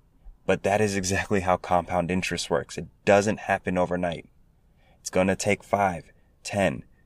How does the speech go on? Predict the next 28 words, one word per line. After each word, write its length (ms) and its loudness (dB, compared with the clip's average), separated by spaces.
fifteen, 720 -2
twenty, 440 0
twenty-five 560 2
years. 560 -4
But 140 2
if 140 -4
you 80 -4
think 320 -2
about 340 6
where 300 2
you 240 2
are 140 8
today, 480 -2
if 160 -14
you're 160 2
in 60 2
your 120 2
twenties, 560 0
if 160 -8
you're 140 0
in 80 0
your 140 -4
thirties, 400 2
if 160 -10
you're 140 0
in 80 0
your 100 -2
forties, 580 -2